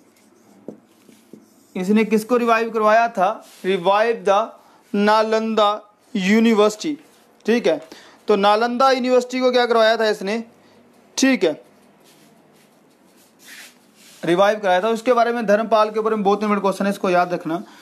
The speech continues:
कि धर्मपाल जो था उसने विक्रमशिला यूनिवर्सिटी और रिवाइव of नालंदा यूनिवर्सिटी जो थी उसको कराया था। और ये जो राजा था वो basically कौन सी डायनेस्टी का था?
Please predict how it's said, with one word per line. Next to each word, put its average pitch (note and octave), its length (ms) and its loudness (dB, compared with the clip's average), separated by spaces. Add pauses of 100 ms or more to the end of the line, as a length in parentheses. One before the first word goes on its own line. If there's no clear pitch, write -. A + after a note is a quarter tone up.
(300)
कि G3 80 -2
धर्मपाल G#3+ 540 0
जो G3+ 160 -4
था F3 160 0
उसने G3+ 180 -4
विक्रमशिला A3 680 0
यूनिवर्सिटी G#3 680 0 (420)
और F#3 360 2 (1400)
रिवाइव G#3+ 640 2
of C4 120 -6
नालंदा A3 420 0
यूनिवर्सिटी A#3 440 -2
जो A3 180 2
थी G3+ 220 -4 (140)
उसको G#3 280 0
कराया G3+ 360 2
था। E3+ 240 -2 (200)
और G#3 120 2
ये A3+ 120 0
जो A3+ 120 0
राजा G#3 420 0
था G#3+ 300 2
वो G3+ 160 -6
basically G#3 580 -2
कौन A3+ 240 0
सी C4+ 140 2
डायनेस्टी A#3+ 420 -2
का G#3 160 2
था? F#3+ 380 -2